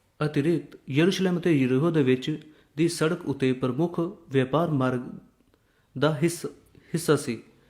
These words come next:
ਅਤੇ ਡਾਕੂਆਂ ਦੇ ਲਈ ਇੱਕ ਪ੍ਰਮੁੱਖ ਸਥਾਨ ਸੀ। ਕਾਇਲ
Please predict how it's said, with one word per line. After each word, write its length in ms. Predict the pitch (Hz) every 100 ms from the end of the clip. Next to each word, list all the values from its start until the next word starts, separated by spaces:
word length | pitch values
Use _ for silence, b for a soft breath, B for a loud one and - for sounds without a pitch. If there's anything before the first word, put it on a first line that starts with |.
| b 160
ਅਤੇ 140 | 175
ਡਾਕੂਆਂ 380 | 139 131 180 180
ਦੇ 80 | 156
ਲਈ 120 | 131
ਇੱਕ 260 | 151 151
ਪ੍ਰਮੁੱਖ 540 | 147 139 143 170 170 120 -
ਸਥਾਨ 300 | - - 143
ਸੀ। 200 | 139 113 - - b b b b b -
ਕਾਇਲ 380 | 135 175 196